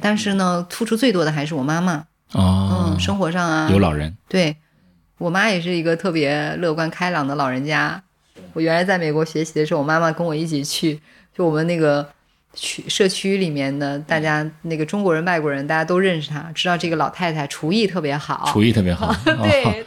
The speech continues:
Speaker 1: 她拿，做了一手好菜，经常送给大家吃啊。啊，然后为人很乐观，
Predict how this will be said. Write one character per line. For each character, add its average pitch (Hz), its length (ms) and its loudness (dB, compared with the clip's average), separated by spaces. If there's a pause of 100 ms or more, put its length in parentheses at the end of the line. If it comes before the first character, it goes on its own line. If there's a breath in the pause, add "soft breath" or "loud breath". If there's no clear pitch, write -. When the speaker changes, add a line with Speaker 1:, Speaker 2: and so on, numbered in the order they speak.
(140)
Speaker 1:
她 311 200 0 (120)
拿， 196 120 -6 (260 loud breath)
做 269 160 0
了 254 60 4
一 247 60 0
手 233 100 0
好 175 220 0
菜， 190 240 -2
经 208 240 -4
常 180 220 -2
送 208 160 -4
给 175 100 0
大 180 100 2
家 180 160 2
吃 185 220 -6
啊。 196 380 0 (500 soft breath)
啊， 180 100 -2
然 170 200 0
后 190 160 2
为 170 160 2
人 175 160 -2
很 165 220 -4
乐 180 140 2
观， 170 400 2